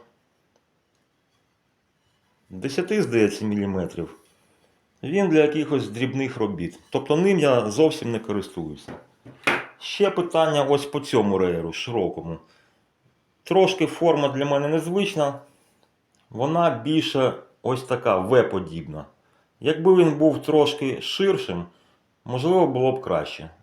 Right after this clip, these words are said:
Ось до нього я ще не звик. Тому, якщо забажаєте купляти, особисто я рекомендував би, е, брати їх, е,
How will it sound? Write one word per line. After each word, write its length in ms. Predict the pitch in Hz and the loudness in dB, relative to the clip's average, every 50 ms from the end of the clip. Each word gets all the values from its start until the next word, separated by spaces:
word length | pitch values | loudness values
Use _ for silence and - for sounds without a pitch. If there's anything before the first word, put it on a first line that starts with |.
| _ | _
Ось 180 | - 120 131 120 | -6 -6 -6 -2
до 140 | 117 143 147 | -2 -2 -2
нього 280 | 160 180 170 151 147 | 0 0 0 2 2
я 160 | 131 127 123 | 2 0 0
ще 300 | 113 - - 123 117 104 - - _ _ _ _ _ _ _ | 0 -2 -2 -2 -2 -2 -2 -10 _ _ _ _ _ _ _
не 180 | 107 113 113 101 | -6 -6 -6 -6
звик. 420 | 87 85 78 80 73 - - - _ _ _ _ _ _ _ _ - _ _ _ | -6 -6 -8 -8 -8 -10 -16 -20 _ _ _ _ _ _ _ _ -20 _ _ _
Тому, 480 | - 139 151 165 160 151 113 92 90 - - - _ _ _ _ _ _ _ _ _ _ _ _ _ - - - - - _ - - | -2 0 2 4 4 4 4 2 0 -2 -10 -18 _ _ _ _ _ _ _ _ _ _ _ _ _ -20 -20 -20 -20 -20 _ -12 -4
якщо 720 | 98 120 120 - - - 151 151 139 110 90 - 76 107 - | -4 -4 -4 -4 -2 2 4 6 6 4 4 2 -2 -4 -2
забажаєте 600 | 127 120 123 135 127 127 135 127 120 117 - 151 | -2 -2 0 -2 0 2 2 2 2 2 0 -4
купляти, 680 | - - - - - 165 185 185 180 - 156 147 147 143 - - - - _ _ _ _ - - - | -4 -4 -8 -8 -4 0 0 0 0 0 -2 -4 -4 -6 -12 -20 -20 -20 _ _ _ _ -12 -10 -10
особисто 480 | 120 - - 151 156 156 - - - | -8 -6 -4 -2 -2 -2 -2 -2 0
я 220 | 165 180 196 185 175 | 2 4 6 6 4
рекомендував 680 | 160 - - 139 139 139 127 131 131 135 135 131 127 123 | 2 0 -2 -4 -4 -2 -2 2 4 4 4 4 6 6
би, 320 | 127 123 120 113 113 117 - - _ _ _ _ _ _ _ _ _ _ _ _ _ _ _ _ _ _ _ _ _ _ _ _ | 6 6 6 4 2 -2 -10 -16 _ _ _ _ _ _ _ _ _ _ _ _ _ _ _ _ _ _ _ _ _ _ _ _
е, 100 | - 110 | -2 -2
брати 380 | 107 104 143 175 175 160 - 131 | 0 2 2 2 2 2 0 -2
їх, 460 | 120 117 131 135 127 123 - - - | -2 0 0 0 0 -2 -6 -10 -6
е, 300 | 98 98 101 98 95 90 | -4 -2 0 0 0 -2